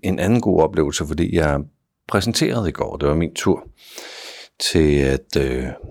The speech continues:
at levere mit budskab i går. By the way, sammen med en masse andre mennesker selvfølgelig, som også skulle levere deres. Men det var ligesom dagen, hvor, hvor jeg kunne få udløst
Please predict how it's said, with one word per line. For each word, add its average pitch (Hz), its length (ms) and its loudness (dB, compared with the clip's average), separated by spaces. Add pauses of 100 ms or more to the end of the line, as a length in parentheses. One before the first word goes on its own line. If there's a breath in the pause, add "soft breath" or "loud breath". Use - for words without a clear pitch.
(100)
at 85 140 -4
levere 80 680 2 (140)
mit 90 260 -4
budskab - 460 -6
i - 60 -20
går. - 260 -16 (840 soft breath)
By 65 120 0
the 60 100 -2
way, 62 120 0
sammen 69 280 -4
med 69 100 -6
en 65 60 -4
masse 67 220 -6
andre 69 200 -4
mennesker 67 320 -8
selvfølgelig, 73 400 -8
som 80 160 -4
også 101 180 2
skulle 76 300 0
levere 65 220 0
deres. - 480 -6 (580 loud breath)
Men 80 120 -4
det 73 120 0
var 71 60 2
ligesom 80 280 -2 (680)
dagen, 82 400 2
hvor, 67 420 0
hvor - 140 -4
jeg 71 260 0 (1300 loud breath)
kunne 85 200 -2
få 85 480 4 (1500 loud breath)
udløst 85 800 2